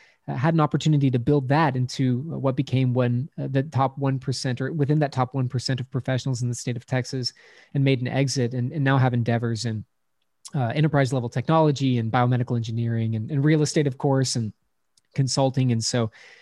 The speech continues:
um, you know, we, we, we spend our time in a lot of really unique places, meeting all sorts of great people, but truly the, the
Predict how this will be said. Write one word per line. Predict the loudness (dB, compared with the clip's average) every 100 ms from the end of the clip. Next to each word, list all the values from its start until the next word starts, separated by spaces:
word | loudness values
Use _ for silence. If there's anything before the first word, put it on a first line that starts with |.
| _ -6
um, | -4 -4 -10 -16 _ 0
you | 2
know, | 2
we, | 2 0 0
we, | 2 0
we | 0 -4
spend | 0 0 2
our |
time | 2 2 2
in | 2
a |
lot | 2 4 2
of | 0 -6 _ _ _ _ 0
really | 2 4
unique | 2 2 0 0
places, | 0 0 0 0
meeting | -2 0
all | -4
sorts | -4 -6 -6
of |
great | -6 -6 -4
people, | -4 -2 -4
but | -2 -4 -4 _ _ _
truly | 0 2 4 4 2 -2 -2
the, | 0 -2 -4 -2
the | 0 0 -2